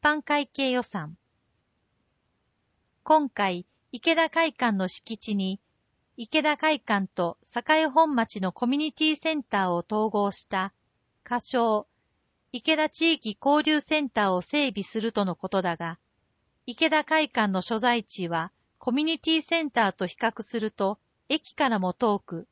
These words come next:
非常に交通量の多い場所である。市民の利便性や安全性を考慮すると、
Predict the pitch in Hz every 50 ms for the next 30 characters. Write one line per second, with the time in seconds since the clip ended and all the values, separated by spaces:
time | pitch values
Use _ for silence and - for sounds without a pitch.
0 | _ _ - 240 220 - 311 311 320 311 311 294 - - 330 330 330 - - -
1 | 320 311 262 233 202 202 190 175 170 170 - - 254 285 294 277 220 190 - 180
2 | - - 196 175 190 185 175 175 175 165 151 294 _ _ _ _ _ _ _ _
3 | _ _ _ _ _ _ _ _ _ _ _ _ _ _ _ _ _ _ - -
4 | - 302 311 302 294 285 254 226 202 190 180 202 214 202 247 247 254 240 - -
5 | 247 240 233 226 220 208 202 208 _ _ _ _ _ _ _ - 240 285 294 294
6 | - 311 311 311 311 - - 294 294 294 294 285 285 - - 311 311 294 220 220
7 | 190 - - 196 190 190 _ - 190 180 185 190